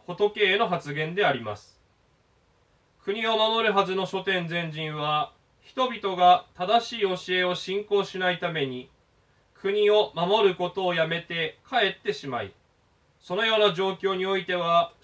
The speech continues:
種々の災難が起こることを示しています。金光明教においては、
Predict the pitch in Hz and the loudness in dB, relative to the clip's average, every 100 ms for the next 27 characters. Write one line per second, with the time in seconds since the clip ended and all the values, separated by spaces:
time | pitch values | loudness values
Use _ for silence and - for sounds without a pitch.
0 | - 247 208 196 196 185 - 180 180 180 | -10 -4 -2 0 0 -2 -4 -2 0 0
1 | 180 165 160 190 180 175 170 240 214 160 | 0 -2 0 0 -2 -4 -4 -4 -4 -6
2 | 147 139 - 117 101 95 - _ _ _ | -8 -8 -10 -12 -12 -16 -20 _ _ _
3 | _ _ _ _ _ _ _ _ _ _ | _ _ _ _ _ _ _ _ _ _
4 | _ _ _ _ _ _ _ _ _ _ | _ _ _ _ _ _ _ _ _ _
5 | _ _ _ _ _ _ _ _ _ _ | _ _ _ _ _ _ _ _ _ _
6 | _ _ _ _ _ _ _ _ _ _ | _ _ _ _ _ _ _ _ _ _
7 | - 196 233 233 226 226 226 208 196 180 | -4 -2 0 0 0 0 -2 2 2 2
8 | 180 180 170 156 151 151 147 | 0 -2 -2 0 2 2 0